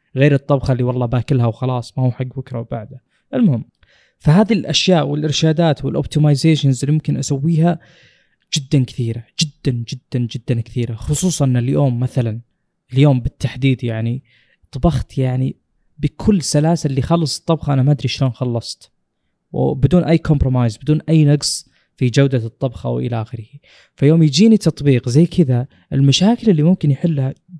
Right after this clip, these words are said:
جدًا كثير بأكثر من مجال. مثلًا المجال الأول مثل ما قلت optimization،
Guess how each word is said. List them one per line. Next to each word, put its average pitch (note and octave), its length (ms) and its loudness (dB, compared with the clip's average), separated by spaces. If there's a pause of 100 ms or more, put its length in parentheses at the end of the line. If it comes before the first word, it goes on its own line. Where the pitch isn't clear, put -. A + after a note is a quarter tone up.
جدًا G3 440 0
كثير F3 380 0
بأكثر - 440 -2
من D3 280 2 (320)
مجال. A#2+ 420 0 (380)
مثلًا A#2 400 -2 (160)
المجال C3 320 2
الأول D#3+ 340 0
مثل D#3 180 0
ما D#3 100 4
قلت D3 180 -4
optimization، C#3 680 0